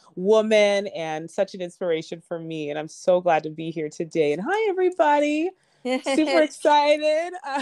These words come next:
Speaker 1: Um, well, I will just say, so the journey is so, it's all God, and I'll tell you. So I'll take you all back to when I was thirteen years old, and I was getting bullied so badly in school. I was going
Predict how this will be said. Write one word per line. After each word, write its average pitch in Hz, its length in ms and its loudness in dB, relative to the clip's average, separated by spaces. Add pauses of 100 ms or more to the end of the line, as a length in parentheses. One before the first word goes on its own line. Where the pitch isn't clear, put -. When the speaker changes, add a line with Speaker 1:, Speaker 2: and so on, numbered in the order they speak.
(200)
Speaker 1:
Um, 262 200 -8 (600)
well, 269 240 -8
I 277 200 -6
will 415 180 -6
just 339 260 -10
say, 202 240 -4
so 202 600 -8
the 202 100 -8
journey 214 480 -8
is 214 160 -8
so, 185 640 -6 (140)
it's 202 260 -12
all 214 380 0
God, 156 540 -4
and 143 140 -10
I'll 165 120 -8
tell 185 320 -2
you. 143 340 -8 (380)
So 214 360 -2
I'll 220 140 -4
take 262 260 -10
you 302 140 -2
all 277 100 -2
back 220 320 0
to 233 120 -8
when 202 120 -4
I 190 80 -4
was 170 220 -10
thirteen 233 540 -8
years 247 260 -8
old, 190 260 -2
and 170 100 -8
I 156 40 -4
was 156 160 -10
getting 185 300 -6
bullied 214 520 -2
so 254 380 0
badly 214 420 2
in 180 120 -6
school. - 360 -8
I 156 80 0
was 160 160 -10
going 185 320 -6